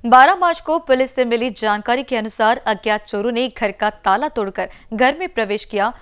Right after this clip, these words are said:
और दस हजार रुपए नकद व एक लाख अड़तीस हजार रुपए के सोने के आभूषण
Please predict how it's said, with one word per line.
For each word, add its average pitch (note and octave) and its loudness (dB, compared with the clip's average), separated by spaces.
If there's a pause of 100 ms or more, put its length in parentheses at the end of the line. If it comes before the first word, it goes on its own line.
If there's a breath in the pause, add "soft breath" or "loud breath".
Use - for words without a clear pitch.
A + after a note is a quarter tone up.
(120 loud breath)
और G#3+ 0
दस A3 -6
हजार A3+ 0
रुपए B3 -2
नकद G#3 -4 (240 soft breath)
व G#3+ 0
एक C4 0
लाख C4 4
अड़तीस A3 -6
हजार G#3+ -2
रुपए A#3+ -6
के A#3 -8
सोने A#3 -6
के C#4 -8 (100)
आभूषण G3 -4